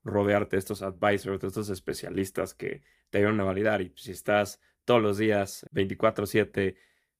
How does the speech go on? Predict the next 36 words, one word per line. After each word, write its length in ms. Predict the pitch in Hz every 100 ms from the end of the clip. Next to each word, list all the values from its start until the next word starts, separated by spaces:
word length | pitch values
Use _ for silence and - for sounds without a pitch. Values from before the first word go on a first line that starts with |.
| _ _ -
comiendo, 440 | 104 104 104 101
masticando 720 | 98 95 - 98 113 110 104 101
tal 200 | 110 101
industria, 480 | 98 98 - 104
entonces 400 | 104 95 98 95 92
ya 220 | 110 117
tienes 220 | 107 98
una 140 | 113 104
idea 180 | 101
muy 160 | 98 95
grande 240 | 104 95
y 60 | 92
hablando 280 | 92 95 104
con 160 | -
este 160 | 95 101
tipo 340 | - 143 98
de, 240 | 95 92 - _ _
de 80 | -
emprendedores. 760 | 92 90 95 98 95 - - _
Ahora, 220 | - 117 120
Rodrigo, 480 | 123 120 123 120 _ _ _ _ _ _ _ _ _ _ _
New 160 | 127 147
Ventures, 640 | 151 143 131 131 - - _
ju-, 160 | - -
justo 320 | 117 113 113
como 140 | 101
lo 80 | 92
mencionabas, 540 | 92 104 101 98 92
tienen, 400 | - 98 98 95 - _ _ _
pues, 100 | -
estos 540 | - 117 - - - _ _
fondos 360 | - 107 107 98
de 60 |
nicho, 560 | 104 117 - 107 107 _ _
aceleradora, 840 | 98 - 92 92 98 107 104 98 _ _
financiera. 800 | _ 95 87 87 110 107 101 98